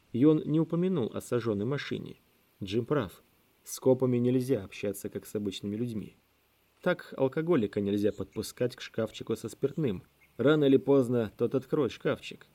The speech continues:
посмотреть, что там внутри. Сейчас такое чувство, будто Гарри его уже открыл. Что это за коп, если от него с утра несет перегаром? На каком-то глубинном психологическом уровне,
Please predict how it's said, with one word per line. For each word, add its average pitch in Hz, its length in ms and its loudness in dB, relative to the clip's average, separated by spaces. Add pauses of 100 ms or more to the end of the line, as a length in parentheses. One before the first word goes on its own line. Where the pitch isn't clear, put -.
(180)
посмотреть, 180 500 -2
что - 160 -12
там 101 140 -4
внутри. 113 440 -4 (260)
Сейчас 151 420 0
такое 151 260 0
чувство, 143 480 -2
будто 113 360 -2
Гарри 113 400 0
его 98 380 -6
уже 95 200 -6
открыл. 104 480 -2 (280)
Что - 180 -4
это 220 120 -2
за 220 160 -2
коп, 156 300 0
если 101 360 -4
от 104 140 -6
него 104 220 -2
с - 100 -8
утра 120 280 -4
несет 156 300 -6
перегаром? 175 520 -6 (260)
На 117 100 -2
каком-то 139 560 0
глубинном 123 720 2
психологическом 127 1000 -2
уровне, 104 420 -4